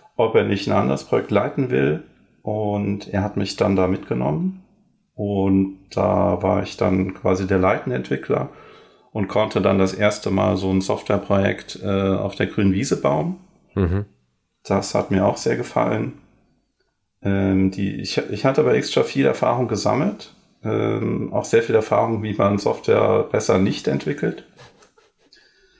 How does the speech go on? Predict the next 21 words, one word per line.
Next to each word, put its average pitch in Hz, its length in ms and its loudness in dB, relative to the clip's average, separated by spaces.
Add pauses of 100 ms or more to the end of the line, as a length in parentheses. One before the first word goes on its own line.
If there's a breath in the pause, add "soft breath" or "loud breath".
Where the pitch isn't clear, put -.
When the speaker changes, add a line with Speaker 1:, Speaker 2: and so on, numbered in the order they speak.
(260 soft breath)
Speaker 1:
Das - 200 0
war 104 160 4
damals 104 400 2
noch 107 140 2
so 107 260 0
ein 101 600 0
P-H-P-Projekt 127 920 0
mit, 104 600 -2
äh, 107 560 -4
verschiedenen 117 840 0
P-H-P-Dateien 117 1200 0
und 107 480 -6
Actions 101 840 -2
und 95 440 -2 (600 loud breath)
alles 101 280 0
prozedural 95 1160 2 (220)
und, 92 720 -2
äh, 90 580 -2
Speaker 2:
Mhm. 117 60 -14 (1400)
Speaker 1:
viele 123 300 0
Sicherheitslücken 110 1500 0